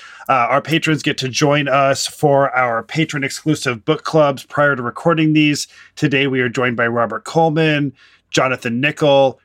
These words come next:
Brandon Cruz, Rick Byrne, and Adam Stiers. Thank you all for attending.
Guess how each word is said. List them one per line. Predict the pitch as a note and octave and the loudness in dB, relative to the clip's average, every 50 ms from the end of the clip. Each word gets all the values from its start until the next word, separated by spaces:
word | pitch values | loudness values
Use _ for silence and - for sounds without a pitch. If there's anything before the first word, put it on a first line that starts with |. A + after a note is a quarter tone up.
| _ _ | _ _
Brandon | - C3 B2 A#2+ A2+ A2+ G#2+ G#2 | -2 0 0 0 0 -2 -6 -8
Cruz, | - - - D#3 D3 C#3+ C#3 C#3+ C#3 A#2+ - | -8 -2 0 0 2 2 2 0 0 -2 -4
Rick | A2+ A#2+ B2+ B2+ - - - | -8 -4 -4 -4 -4 -4 -4
Byrne, | - B2+ B2+ B2+ B2+ C3 C3 | 0 0 2 2 2 0 0
and | B2 A#2+ A#2+ | -2 -4 -2
Adam | A#2 A#2 A#2 A#2 A2 A2 | 0 0 0 -2 -4 -8
Stiers. | - - - B2+ B2+ C3+ C#3 C#3 C3+ C3+ C#3 C3+ - | -8 -4 0 2 2 2 2 2 0 0 -2 -2 -4
Thank | - - B2 A#2+ - | -4 -4 -4 -4 -2
you | - B2+ | -2 0
all | A#2+ A#2+ A#2+ | 2 2 2
for | - - B2 G#2+ G#2+ | 0 -2 -8 -8 -8
attending. | G#2+ - - D#3 D#3 D3 D#3 D3+ D3 C#3+ | -8 -4 -2 0 0 2 2 0 0 -2